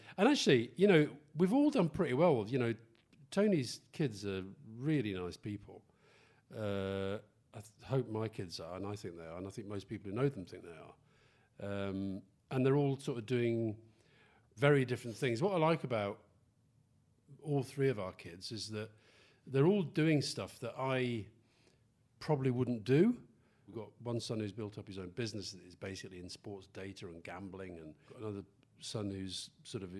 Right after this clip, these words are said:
he, he did work in the Labour Party for a while, but then he's, he's gone into kind of strategy and he's involved in making films,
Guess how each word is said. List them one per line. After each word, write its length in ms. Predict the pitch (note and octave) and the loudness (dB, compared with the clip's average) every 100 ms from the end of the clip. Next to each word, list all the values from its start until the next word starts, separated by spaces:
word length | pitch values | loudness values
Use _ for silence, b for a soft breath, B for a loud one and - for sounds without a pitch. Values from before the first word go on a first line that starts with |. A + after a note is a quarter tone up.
| - | -12
he, 180 | G#2 G2 | -14 -10
he 100 | G#2 | -2
did 140 | C3+ | 0
work 220 | B2 A#2 G#2+ | 2 0 0
in 60 | |
the 60 | G#2 | -4
Labour 160 | G#2+ G2+ | -6 -6
Party 260 | G2+ - | -10 -10
for 60 | - | -18
a 40 | |
while, 320 | F#2+ A2+ A#2 G#2+ | -8 -4 -2 -4
but 120 | F#2+ | -8
then 100 | G2 | -10
he's, 160 | F#2+ | -10
he's 140 | - G2+ | -14 -14
gone 160 | G2+ | -12
into 160 | F#2+ A2+ | -12 -12
kind 140 | F#2 | -14
of 60 | E2+ | -14
strategy 520 | - - A2 A2 G2+ | -12 -10 -10 -10 -10
and 80 | G2+ | -10
he's 120 | F#2+ - - - - | -10 -14 -20 -20 -16
involved 280 | G2+ F#2+ F#2 | -12 -12 -12
in 60 | F2+ | -14
making 280 | F2 F#2 | -16 -18
films, 640 | - - B2+ A#2+ A#2 A2 - | -14 -4 -2 -2 -4 -8 -12